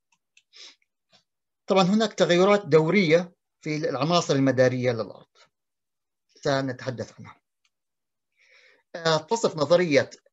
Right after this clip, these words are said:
ميلوتين ميلانكوفيتش، وهو عالم صربي بالمناسبة، مجموع تأثير تغيرات الحركات الأرضية على المناخ الأرضي، وبخاصة علاقة هذه التغيرات بدورية التغير المناخي الملاحظة على نطاق زمني متوسط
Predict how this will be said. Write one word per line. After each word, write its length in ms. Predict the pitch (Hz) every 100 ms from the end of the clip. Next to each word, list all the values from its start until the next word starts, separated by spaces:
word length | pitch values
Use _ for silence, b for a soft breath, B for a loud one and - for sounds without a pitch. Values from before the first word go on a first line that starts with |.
| _
ميلوتين 560 | 190 170 202 165 135 120
ميلانكوفيتش، 920 | 120 131 170 156 120 147 - - - 131
وهو 240 | 131 139 123 120 117
عالم 380 | 117 139 131
صربي 340 | 120 143 117 110
بالمناسبة، 520 | 107 104 107 123 135 - b b b
مجموع 440 | 156 170 220 139
تأثير 680 | - 151 - - 190 151 - _ _
تغيرات 440 | 139 143 160 156
الحركات 440 | - 139 139 170 160
الأرضية 440 | 151 139 151 156
على 220 | 139 139 139
المناخ 440 | 131 120 123 120 -
الأرضي، 460 | 113 107 107 117 - _ _ _
وبخاصة 640 | 160 143 156 214 185 - 107
علاقة 460 | 123 180 147 151
هذه 100 | 151
التغيرات 720 | 135 131 127 127 131 147 160
بدورية 680 | - 127 135 135 170 165 160 -
التغير 380 | 123 135 139 127
المناخي 500 | 127 139 143 139 131
الملاحظة 500 | 127 143 139 143 139
على 160 | 123
نطاق 320 | 117 147 131
زمني 340 | 123 135 135 135
متوسط 600 | 123 131 135 131 151